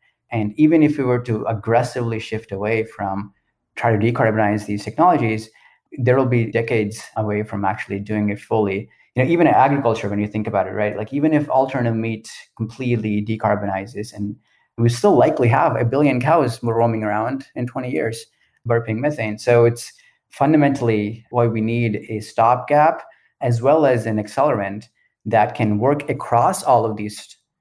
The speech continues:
hard to abate technologies. And the nice thing is, you know, when you think about Wright's law, for technology to really get down the cost curve, you need as many applications of it as possible. Like when you think about solar and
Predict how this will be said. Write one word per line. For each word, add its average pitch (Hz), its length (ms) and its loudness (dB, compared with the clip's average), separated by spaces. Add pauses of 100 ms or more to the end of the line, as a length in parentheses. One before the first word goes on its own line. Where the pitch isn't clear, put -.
(640)
hard 117 240 -2
to 120 80 -4
abate 107 260 -2
technologies. 101 720 -10 (400)
And 104 500 -4 (140)
the 120 140 0
nice 196 240 0
thing 127 220 0
is, 113 200 0
you 113 80 -8
know, 107 80 -4
when 107 140 -2
you 110 80 -2
think 117 180 -4
about 107 180 2
Wright's 117 300 0
law, 104 320 2 (1000)
for 123 160 4
technology 151 520 2
to 135 120 -4
really 135 260 0
get 104 220 -2
down 113 200 0
the 123 80 -2
cost 117 360 -4
curve, 104 240 -6
you 113 100 -6
need 127 240 -4
as 117 180 -2
many 127 400 2
applications 120 760 -2
of 104 100 -4
it 101 80 -4
as 101 140 -8
possible. - 560 -8
Like 107 120 -14
when 110 120 -6
you 113 100 -6
think 120 180 -6
about 113 240 0
solar 110 460 0
and 98 240 -6